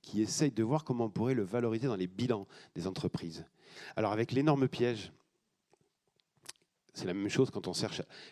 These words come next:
quand on cherche à chiffrer la valeur de la biodiversité. Combien les abeilles nous rapportent en alimentation, et cetera. N'empêche qu'il y a des gens, ils entendent que ce discours, et c'est peut-être ce discours qui peut les toucher.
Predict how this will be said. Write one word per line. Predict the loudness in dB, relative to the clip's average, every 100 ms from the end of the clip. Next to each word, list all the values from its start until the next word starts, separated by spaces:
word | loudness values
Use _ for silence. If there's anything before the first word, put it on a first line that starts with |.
| -6
quand | 0
on | 0
cherche | 2 0 0
à | -2
chiffrer | -2 -2 -2 -4 0 2 2 0 _ -20 -20 -20 _
la | -4 0
valeur | 2 2 2
de |
la | 0
biodiversité. | 2 0 0 -2 -4 -4 -4 -6 _ _ _ _ _ _ _ -2
Combien | 4 4 4 2 2
les | 0 2
abeilles | 2 2 2 2
nous | 0
rapportent | 0 2 2 2 0 0
en | 0 0
alimentation, | -2 -2 -2 -2 -2
et | -2
cetera. | -4 -6 -6 -6 -10 -18 -16 0
N'empêche | 2 6 4
qu'il | 4
y |
a |
des | 2 2
gens, | 2 2
ils | 2
entendent | 0 0 2
que | 4
ce | 4
discours, | 0 -6 0 2 2 -2 -6 -12 -6
et |
c'est | -2 2
peut-être | 2
ce | 2
discours | -4 -2 0 0
qui | 2
peut | 0
les | 0
toucher. | 0 -4 -4 -6